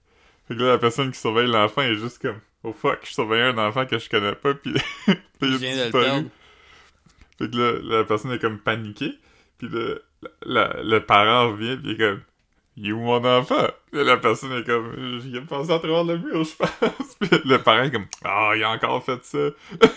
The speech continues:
Speaker 1: Puis il, comme, il se met à cogner dans le mur, puis là, l'enfant, comme, sort du mur. <laughs> C'est comme un petit moment de panique que tu dois pas trouver le fun, tu sais.
Speaker 2: Ouais, ouais. Mais, mais j'aime ceux, ceux, euh,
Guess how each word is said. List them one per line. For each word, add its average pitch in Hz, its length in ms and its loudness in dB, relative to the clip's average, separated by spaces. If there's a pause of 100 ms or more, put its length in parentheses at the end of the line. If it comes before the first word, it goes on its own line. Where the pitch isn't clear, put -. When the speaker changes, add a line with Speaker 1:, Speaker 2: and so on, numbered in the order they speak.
(360)
Speaker 1:
Puis 135 240 -2
il, 220 140 -2
comme, 117 260 0 (240)
il 160 100 2
se 156 100 -4
met 156 100 12
à 139 80 10
cogner 135 220 4
dans 127 140 6
le 120 80 2
mur, 139 260 0
puis 135 100 -8
là, 131 80 2
l'enfant, 127 380 2
comme, 123 280 -2
sort 139 280 4
du - 160 0
mur. - 520 2
<laughs> 349 140 6 (1900)
C'est 269 180 -2
comme 185 160 0
un 156 80 6
petit - 200 -10
moment 143 180 4
de 311 80 -2
panique 123 460 2
que 139 80 -2
tu - 200 -8
dois 113 160 -2
pas 135 280 0
trouver 117 260 -2
le 143 80 -4
fun, 123 240 -4 (160)
tu - 60 -18
sais. 135 60 -6
Speaker 2:
Ouais, 143 60 -4
ouais. 135 400 -4 (420)
Mais, 131 120 -8
mais 139 180 -4
j'aime 247 260 -2
ceux, 214 320 -4
ceux, 185 380 -4
euh, 117 540 -4